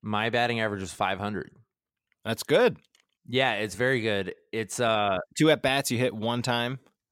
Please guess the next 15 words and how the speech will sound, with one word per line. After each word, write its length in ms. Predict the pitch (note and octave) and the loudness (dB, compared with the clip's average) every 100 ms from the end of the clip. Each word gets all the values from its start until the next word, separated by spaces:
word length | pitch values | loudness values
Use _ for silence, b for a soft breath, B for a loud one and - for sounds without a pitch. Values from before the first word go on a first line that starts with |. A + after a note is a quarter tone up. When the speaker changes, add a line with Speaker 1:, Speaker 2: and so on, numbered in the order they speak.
| _ | _
Speaker 1:
That's 240 | G2+ G2+ - | -4 -4 -6
precisely 760 | A2 - A2 G2 - G2 F#2+ | -10 -6 -4 -4 -6 -8 -8
what 140 | F2+ | -8
happened. 500 | E2+ D#2+ - C#2+ - - | -8 -10 -12 -16 -8 0
Speaker 2:
<laughs> 0 | |
Uh, 200 | F#3+ A3 | 2 2
Speaker 1:
Exactly. 760 | - - E2 - - D#2 D#2 _ B C3 C#3 B2 A2+ | 0 -4 -8 -10 -14 -14 -14 _ B -16 -16 -12 -4
Speaker 2:
yeah. 240 | A2+ - - | -2 -4 -8
Speaker 1:
Uh, 80 | F2 - G#2+ | -14 -12 -8
yeah, 240 | A2+ F#2+ | -4 -2
I 120 | G2+ | 0
was 180 | B2+ A2+ | 0 0
not 180 | B2 G#2+ | 0 -2
a 40 | |
starter. 680 | - - G2 F#2+ F#2 G2+ G#2 | -4 -6 -2 -2 -2 -4 -8